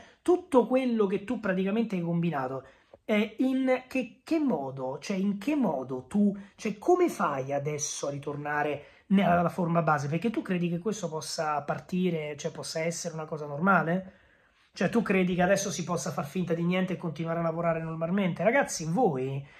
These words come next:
in un paese civile, sta gente qua finirebbe in galera con le palle attaccate e i genitali sottosopra, in un paese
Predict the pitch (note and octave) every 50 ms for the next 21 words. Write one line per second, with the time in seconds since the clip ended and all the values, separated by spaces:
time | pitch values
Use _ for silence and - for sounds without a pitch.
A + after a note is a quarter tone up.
0 | - - - G3 G3+ G3+ G3 G3+ G#3 G3+ A3+ B3+ C#4 C#4+ A3+ G3 G3 F3 - -
1 | F#3+ F3+ F#3 F3+ D#3+ C#3+ C3+ C3+ C3+ - - F3+ D#3+ D#3 G3 A#3 A3+ A3+ G3 D3
2 | - F#3 E3+ - - - D#3 D3+ D#3+ E3+ E3+ D#3 C#3 C3 B2+ B2 C3+ C#3 C#3+ F3
3 | - F#3+ F3+ E3+ E3+ E3+ F3 F3 F#3 E3+ D3 C3 B2+ C3+ C#3+ C#3 C#3 - E3+ E3+
4 | E3 F3 G#3 A3 A3 G3+ F3+ D#3+ - - E3+ - - - F#3 F#3+ G3 G3 F#3 G3
5 | F#3+ F#3 F#3+ F#3 E3 D#3+ D#3 D3+ C#3+ D#3+ D#3+ D#3+ D#3 - E3 E3 E3 E3+ E3 D#3+
6 | E3 D3 - D3+ C#3 - D3 - - G3+ F#3+ E3+ F#3+ - C3+ B2 A#2+ B2 - -
7 | - - - - - G3+ G3+ G3 F#3+ F#3 E3+ F3 E3 D#3+ E3+ E3+ E3+ F3 E3 D3
8 | C#3 D#3 D3+ C#3+ D3 - -